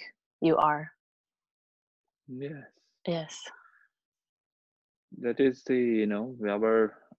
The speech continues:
Speaker 2: as I said, this ego mind. Most of the time, people who, you know, people have an idea of who they are.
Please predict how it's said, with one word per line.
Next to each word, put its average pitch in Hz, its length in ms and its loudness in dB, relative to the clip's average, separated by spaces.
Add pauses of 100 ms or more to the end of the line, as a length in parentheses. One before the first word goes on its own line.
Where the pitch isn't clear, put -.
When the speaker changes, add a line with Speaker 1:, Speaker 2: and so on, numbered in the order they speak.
(180)
Speaker 2:
as 110 180 -6
I 107 160 2
said, 117 340 -6
this 110 260 -2
ego 120 360 0
mind. 104 440 -4 (1160)
Most 107 320 0
of 151 100 0
the 156 100 2
time, 120 400 0
people 123 360 -2
who, 123 260 -4 (380)
you 117 180 -4
know, 123 160 -6
people 127 320 0
have 131 100 -2
an 127 140 -4 (100)
idea 110 560 2 (240)
of - 140 -16 (100)
who 107 220 -6 (600)
they 98 140 -6
are. 87 360 -10